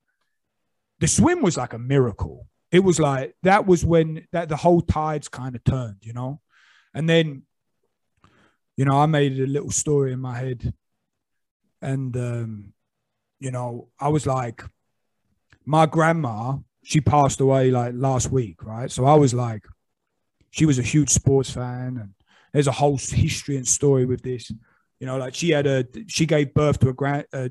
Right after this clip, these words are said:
a Down syndrome son, right? My mum's brother, and he is, like, a two-time Olympian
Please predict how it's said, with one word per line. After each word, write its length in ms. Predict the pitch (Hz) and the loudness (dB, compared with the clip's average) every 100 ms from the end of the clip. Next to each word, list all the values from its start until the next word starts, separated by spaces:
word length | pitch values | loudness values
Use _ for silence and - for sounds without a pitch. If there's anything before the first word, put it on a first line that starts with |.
| - | -10
a 60 | 120 | -10
Down 300 | 135 143 143 | -4 -2 -2
syndrome 420 | - 135 131 123 | -4 -2 -4 -4
son, 400 | - 131 117 98 123 | -2 -2 -4 -10 -10
right? 200 | 127 - | -10 -8
My 80 | |
mum's 280 | 127 135 131 | -6 -6 -6
brother, 440 | - 127 123 127 131 _ _ _ | -6 -6 -6 -6 -8 _ _ _
and 120 | 120 | -10
he 420 | 127 151 143 131 - _ _ _ _ - | -2 0 0 -4 -10 _ _ _ _ -12
is, 160 | 123 131 | -6 -4
like, 160 | 120 | -4
a 20 | |
two-time 460 | 113 156 147 135 131 | 0 0 0 -2 -2
Olympian 720 | 131 143 127 135 131 131 127 | -4 -2 0 0 -4 -6 -14